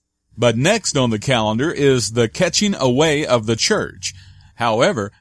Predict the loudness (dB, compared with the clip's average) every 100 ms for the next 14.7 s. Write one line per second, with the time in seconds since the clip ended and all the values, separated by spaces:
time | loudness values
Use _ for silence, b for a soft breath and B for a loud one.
0 | _ 0 4 4 4 2 2 4 4 2
1 | 0 -2 -2 -2 0 2 2 0 -2 -6
2 | -4 0 2 0 -2 0 -2 -2 -2 0
3 | 0 0 -2 -2 -2 -2 -2 -2 -2 -4
4 | -4 -4 -4 -8 -16 -18 b b b b
5 | b -2 0 2 0 -4 -4 -2 0 0
6 | -2 0 2 2 0 0 2 0 -6 -8
7 | -2 0 0 0 -2 -2 0 2 2 -2
8 | -2 -4 -4 0 0 -2 -10 -10 -4 -2
9 | 0 -2 -6 -6 -4 -2 -2 0 -2 -4
10 | -12 -20 b b b b b -6 2 4
11 | 4 2 0 2 2 2 0 0 0 0
12 | 0 -2 0 0 0 -2 0 0 0 0
13 | -2 -2 -2 -2 -4 -2 -2 -2 -4 -2
14 | 0 0 -2 -6 -6 -8